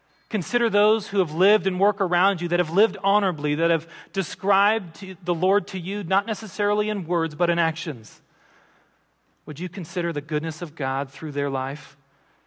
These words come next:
and glorify his name? And for those of you who have received him already, may you live beloved,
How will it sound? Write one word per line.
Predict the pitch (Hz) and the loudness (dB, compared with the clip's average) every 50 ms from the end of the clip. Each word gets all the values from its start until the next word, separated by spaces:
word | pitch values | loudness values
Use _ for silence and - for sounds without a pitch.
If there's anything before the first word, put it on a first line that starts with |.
| _ _ _ _ _ _ - | _ _ _ _ _ _ -12
and | 156 143 | -12 -10
glorify | - 139 135 131 139 143 143 - 151 135 131 | -8 -6 -2 -2 -2 -2 -2 -2 -4 -2 -2
his | 135 131 135 | -4 -6 -8
name? | 139 131 131 131 135 139 139 _ _ _ _ _ _ _ _ _ _ _ _ _ _ _ _ _ _ - | -10 -10 -8 -8 -10 -12 -14 _ _ _ _ _ _ _ _ _ _ _ _ _ _ _ _ _ _ -14
And | 139 | -10
for | - 165 147 | -8 -4 -2
those | 165 170 156 | 0 -2 -2
of | 175 156 | -2 -4
you | 170 180 156 | -4 -4 -2
who | 165 185 170 | -2 -4 -4
have | 135 175 175 170 151 147 | -4 -4 -4 -4 -4 -6
received | 135 127 - - 131 123 - | -8 -8 -10 -10 -12 -12 -14
him | - 139 131 | -14 -12 -12
already, | 123 131 127 120 117 104 101 - _ _ _ _ _ _ _ _ _ _ _ _ _ _ _ _ - | -10 -10 -10 -10 -10 -12 -14 -18 _ _ _ _ _ _ _ _ _ _ _ _ _ _ _ _ -10
may | 147 151 | -8 -6
you | 147 143 160 170 | -6 -6 -6 -6
live | 160 156 160 160 151 147 | -4 -4 -4 -4 -4 -4
beloved, | 139 151 135 139 135 135 139 139 156 156 151 | -6 -8 -6 -4 -2 -2 -2 -2 -4 -4 -6